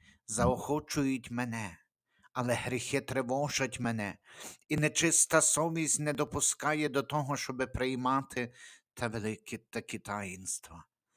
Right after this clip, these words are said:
Твої солодкі слова закликають мене,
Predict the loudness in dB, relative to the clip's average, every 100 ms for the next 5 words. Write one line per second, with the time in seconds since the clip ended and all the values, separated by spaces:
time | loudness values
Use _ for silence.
0 | _ -20 -20 -4 0 2 2 0 -2 0
1 | 0 2 2 2 0 -4 -2 2 2 4
2 | 4 4 2 0 0 -2 -2 -2 -2 -4
3 | -2 -2 -2 -4 -6